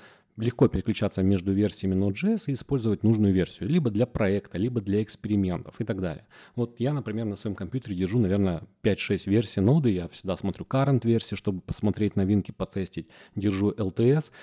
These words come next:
и ещё есть отдельные версии для каких-то конкретных проектов, ну, когда ты ещё не обновился.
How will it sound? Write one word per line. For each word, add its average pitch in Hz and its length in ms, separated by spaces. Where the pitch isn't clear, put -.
и 135 100
ещё 120 380
есть 113 320
отдельные 98 340
версии 127 300
для 90 140
каких-то 95 400
конкретных 92 600
проектов, - 520
ну, 127 80
когда 101 180
ты 104 140
ещё 101 240
не 101 400
обновился. 98 720